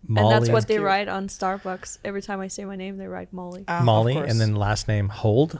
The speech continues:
Speaker 2: Hold.
Speaker 3: Hold.
Speaker 1: So Molly Hold.
Speaker 3: Molly.
Speaker 2: Molly Hold.
Speaker 3: <laughs> Hold on to Molly. <laughs> But
Speaker 1: That sounds like, like a code word, like, "Hey, what's up? Have, uh, you met, have you met Molly Hold?"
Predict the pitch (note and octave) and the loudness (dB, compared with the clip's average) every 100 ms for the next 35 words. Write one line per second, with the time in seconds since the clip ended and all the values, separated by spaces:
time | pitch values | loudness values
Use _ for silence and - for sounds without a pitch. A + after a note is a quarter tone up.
0 | - G3+ - - - - C#3+ B2+ B2 B2 | -8 -6 -6 -10 -12 -4 2 6 8 8
1 | B2 A#2 A#2 G#2 G2 F3 E3 G3 G3+ D#4+ | 10 10 8 6 4 2 6 4 8 8
2 | F#4 - - - C4+ C#4+ C#4 C4+ C4 B3+ | 8 6 0 6 10 10 12 10 10 12
3 | C4 C4 A#3+ - - A4+ - - A#4+ - | 12 12 10 10 10 10 10 10 8 4
4 | - - - - C#3 A2 A#3+ G#3+ D#3+ F#3 | -12 -8 -8 -8 -6 6 8 8 10 10
5 | B3+ B3+ C4+ G#3+ G#3 F#3+ F#3 E3+ D#3 C3+ | 10 8 6 8 8 8 8 8 8 6
6 | A2+ - F3 F3+ D3+ A#2+ G#2+ G#2 A2 G#2+ | 6 10 10 12 8 6 4 2 2 2
7 | G2 G#2 A2+ A2 G#2+ - A2 G2 G#2 G2 | 0 -2 0 0 -2 0 -2 0 0 0
8 | G2+ G2 G#4+ G#3+ - - - - - B2+ | 0 4 4 6 6 6 4 4 6 8
9 | B2+ D3 C3+ B2+ C3 A#2+ A#2 B2 D#3 | 8 8 8 8 10 8 8 6 4